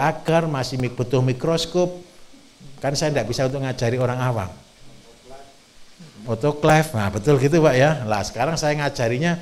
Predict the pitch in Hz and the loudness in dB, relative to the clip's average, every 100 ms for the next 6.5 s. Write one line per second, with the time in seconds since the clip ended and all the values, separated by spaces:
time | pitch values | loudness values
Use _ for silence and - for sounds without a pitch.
0 | - - 151 139 135 131 156 151 131 135 | -8 -8 -2 0 0 0 0 0 0 0
1 | 131 113 107 170 170 - 208 226 247 269 | -2 -2 0 0 0 0 4 4 4 2
2 | 247 302 285 - 147 139 131 127 110 104 | 2 4 2 0 -2 0 2 0 0 -2
3 | 101 101 82 - 92 101 110 110 101 - | 0 -2 -4 -8 -6 -4 -2 -4 -4 -6
4 | - 85 92 - - - - - - - | -6 -6 -8 -12 -16 -18 -20 -20 -20 -6
5 | 147 156 202 214 208 208 196 196 214 214 | -2 0 4 4 4 4 6 6 6 4
6 | 247 226 214 208 147 | 4 6 6 6 2